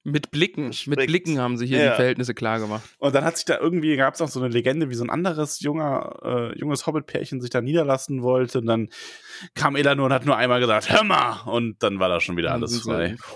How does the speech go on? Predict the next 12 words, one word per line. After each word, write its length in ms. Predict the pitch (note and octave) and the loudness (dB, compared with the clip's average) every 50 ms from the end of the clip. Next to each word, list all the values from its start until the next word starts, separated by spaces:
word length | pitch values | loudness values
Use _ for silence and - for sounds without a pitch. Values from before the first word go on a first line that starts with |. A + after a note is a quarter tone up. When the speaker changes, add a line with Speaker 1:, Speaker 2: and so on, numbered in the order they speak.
| - _ | -10 _
Speaker 1:
„Oh 80 | - G4+ F#4+ | -2 0 2
nö, 180 | F4 D#4+ D#4 B3 | 2 2 2 2
wir 100 | A#3 A3 | 0 0
finden's 260 | - B3+ A3 G#3 - | 0 -2 -2 -2 0
da 80 | F#3+ E3 | -2 0
drüben 260 | E3+ E3 F3 E3+ D3+ | 0 2 0 2 2
doch 140 | D3+ D3 D#3+ | 0 0 0
eh 120 | D#3 E3 | 0 0
schöner.“ 480 | - - C3 B2+ C3 C3 B2+ C3 C3+ - _ _ - | 0 0 0 0 2 2 2 0 0 -4 _ _ -16
Speaker 2:
Ja, 80 | B2 A2 | -14 -12
Speaker 1:
Ja. 140 | A2+ - - _ _ _ _ _ _ _ _ - | -12 -12 -14 _ _ _ _ _ _ _ _ -10
Mhm. 320 | B2+ A#2+ C3+ C#3 C#3 | -10 -8 -8 -10 -10